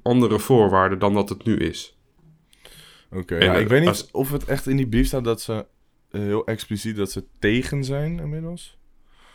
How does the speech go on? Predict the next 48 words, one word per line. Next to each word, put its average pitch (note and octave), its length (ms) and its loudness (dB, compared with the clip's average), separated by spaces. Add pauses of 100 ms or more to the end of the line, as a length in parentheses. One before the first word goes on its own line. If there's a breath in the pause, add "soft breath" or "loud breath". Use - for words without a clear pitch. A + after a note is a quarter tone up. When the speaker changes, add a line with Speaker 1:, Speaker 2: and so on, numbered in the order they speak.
(100)
Speaker 1:
Ja, G#2 220 0
volgens G2+ 240 -4
mij G2 180 0
wel. F#2 300 -2
Speaker 2:
Of E2+ 120 -12
misschien F#2+ 240 -2
Speaker 1:
Alleen G2 180 6
Speaker 2:
hebben G2 140 2
ze F#2 40 -2
Speaker 1:
het F2 80 -6
Speaker 2:
gezegd - 0 -
dat F2+ 120 -2 (140)
ze F2+ 40 -2
er E2 60 -6
bezwaar E2+ 540 0
op A2+ 120 -2
hebben A2 260 0
of G#2+ 100 -10
zo. G2+ 200 -6
Maar G#2 140 -4
ik F#2+ 100 -2
heb G#2+ 100 -2
in F#2+ 60 -8
ieder G2 140 -6
geval F2+ 380 -2
voor F2 220 -8
de, E2+ 280 -6 (760 soft breath)
voor F2 280 -8
de, E2 160 -4 (1300)
eh, - 80 -18 (600)
voor - 140 -12
de E2+ 60 -6
makkelijkheid, E2 640 -6
om D#2+ 180 -8
even D#2 140 -10
zo D#2 180 -8
te D2+ 80 -16
zeggen, D#2 480 -12
gewoon D#2 200 -14
Speaker 1:
Mhm. A#2 100 4
Speaker 2:
gezegd G2 340 -2
dat D2 120 -18
ze - 160 -20
tegenstemmen. D2+ 680 -14
Maar D#2+ 140 -8
het D#2+ 120 -10
zou E2 220 -6
in, D#2+ 40 -8